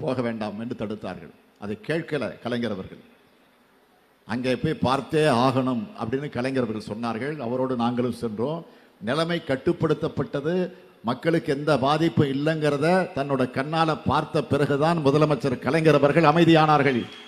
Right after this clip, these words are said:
இதுதான் கலைஞர், இதுதான் கலைஞர். ரெண்டாயிரத்தி பதினஞ்சாம் ஆண்டு சென்னை மாநகரம்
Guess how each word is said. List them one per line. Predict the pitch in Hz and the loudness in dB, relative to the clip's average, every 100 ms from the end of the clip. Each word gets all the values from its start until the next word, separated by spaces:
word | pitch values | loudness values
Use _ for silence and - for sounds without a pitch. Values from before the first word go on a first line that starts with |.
| - - - - - 120 | -20 -20 -20 -20 -10 -2
இதுதான் | 127 151 143 156 196 156 - - - | 2 4 4 6 4 2 -6 -18 -2
கலைஞர், | 127 127 120 107 - | 2 4 2 -2 -2
இதுதான் | 127 139 151 160 - | 0 2 0 -2 -4
கலைஞர். | 117 110 - - - - - - - - - - - - - - - - - - _ _ _ 1017 - - _ _ _ _ _ _ _ | -4 -2 -6 -10 -18 -18 -20 -20 -20 -20 -20 -20 -20 -20 -20 -20 -20 -20 -20 -20 _ _ _ _ -20 -20 _ _ _ _ _ _ _
ரெண்டாயிரத்தி | 104 120 156 147 127 120 - | -6 -2 2 2 2 -2 -4
பதினஞ்சாம் | 117 147 147 135 120 113 | -2 -2 -2 -2 0 0
ஆண்டு | 107 101 120 143 - - | 0 -2 -4 -8 -14 -10
சென்னை | 123 127 143 127 | -6 -2 -2 -2
மாநகரம் | 123 127 120 110 101 | -2 -2 -2 -2 -4